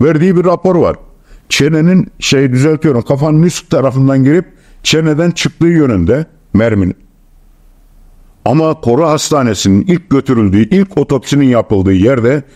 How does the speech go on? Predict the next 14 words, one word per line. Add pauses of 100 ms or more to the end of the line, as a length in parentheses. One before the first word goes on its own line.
(160)
çenenin
altından
girip
yukarıdan
çıktığı
denen (640)
bir
rapor
var. (1080)
Bunlar
çelişiyor (260)
ve
bu
bizim,